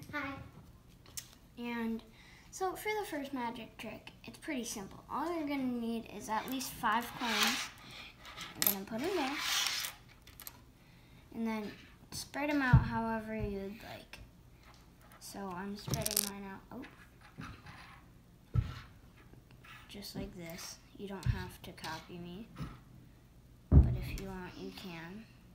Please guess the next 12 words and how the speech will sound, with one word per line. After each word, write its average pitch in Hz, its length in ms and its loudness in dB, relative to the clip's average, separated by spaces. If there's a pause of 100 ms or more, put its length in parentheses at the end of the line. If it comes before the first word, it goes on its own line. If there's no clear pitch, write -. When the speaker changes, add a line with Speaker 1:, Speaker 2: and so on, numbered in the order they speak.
(3500)
Speaker 2:
What 285 160 0
you're 320 140 -2
gonna 311 220 6
have, 254 320 2 (1800)
and - 180 10
once 330 300 -2
you 294 240 0 (180)
spread 262 380 -4
all 302 240 4
the 349 80 -4
coins 269 340 0
around, 214 540 -2